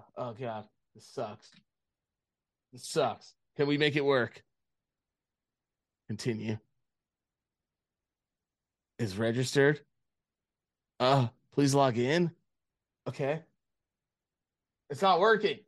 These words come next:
Oh, no. We might have to start over. Hold on. I'm trying my best here.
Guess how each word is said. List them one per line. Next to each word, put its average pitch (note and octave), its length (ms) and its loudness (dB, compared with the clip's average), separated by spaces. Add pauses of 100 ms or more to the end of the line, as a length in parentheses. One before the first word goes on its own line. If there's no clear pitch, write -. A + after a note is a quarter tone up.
(140)
Oh, F3 220 4
no. F#3+ 360 2 (600)
We B2 80 -8
might A2+ 120 -10
have G#2+ 120 -10
to G#2 60 -14
start G2+ 280 -6
over. G2 300 -8 (400)
Hold A#2 160 4
on. G2 160 -2
I'm - 60 -16 (240)
trying A2 220 0
my G#2 100 -4
best G2 280 -6
here. F#2 240 -6